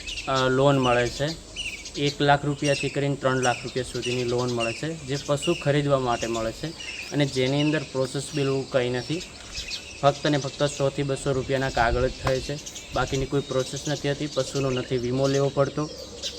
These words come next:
કે બીજી કોઈ આડવર્ટાઇઝ, અમ, આડપેટીની પ્રોસેસ નથી હોતી.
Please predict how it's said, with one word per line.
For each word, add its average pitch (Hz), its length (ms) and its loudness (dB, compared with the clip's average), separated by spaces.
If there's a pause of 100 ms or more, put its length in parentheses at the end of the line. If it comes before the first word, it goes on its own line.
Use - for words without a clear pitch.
કે 143 260 4 (160)
બીજી 143 240 0
કોઈ 147 160 4
આડવર્ટાઇઝ, 135 460 4 (140)
અમ, 131 280 -2 (100)
આડપેટીની 139 500 2
પ્રોસેસ 131 460 -2
નથી 123 220 -2
હોતી. 120 260 -2